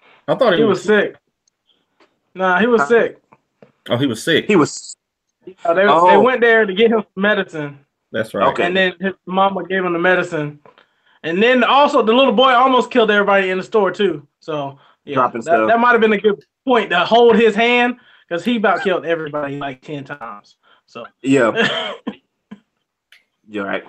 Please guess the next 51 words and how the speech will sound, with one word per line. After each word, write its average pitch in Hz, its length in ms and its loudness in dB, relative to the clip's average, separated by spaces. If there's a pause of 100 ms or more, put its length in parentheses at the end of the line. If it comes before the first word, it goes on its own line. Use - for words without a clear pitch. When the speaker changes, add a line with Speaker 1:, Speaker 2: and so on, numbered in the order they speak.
(520)
Speaker 3:
Exactly. 95 580 -8 (160)
Exactly. 92 560 -8 (500)
Um, 127 420 2
I 143 120 -2
think 165 160 -6
I 170 60 2
had 156 140 0
some 127 120 -6
other 147 160 0
questions. 117 480 -4
Oh 185 120 2
yeah, 151 200 0
the, 147 160 -2
the 175 80 0
old 226 240 2
man, 226 340 0
like, 143 260 -2 (720)
I 170 80 0
guess, 240 200 -2
I 156 160 0
guess 180 320 0
what 151 120 0
happened 131 300 -2
with 113 120 -4
the 113 60 -8
old 123 220 0
man 117 200 -2
is 107 100 -12
he 139 100 -6
just 113 220 -6
saw 127 220 2
his 113 180 -4
wife 107 420 -4 (500)
dead, 101 420 -8 (140)
and 107 120 -8
I 104 60 -4
guess 117 220 -2
that's 107 140 -10
why 104 160 0
he 107 80 -10
yelled. 104 500 -2 (460)
I 107 120 0
guess 131 200 -2
that 123 140 2
was 107 120 -6
it. 110 140 0
Is 101 120 -8
that, 120 200 0
was 117 140 0
that 123 140 2
it? 151 260 -2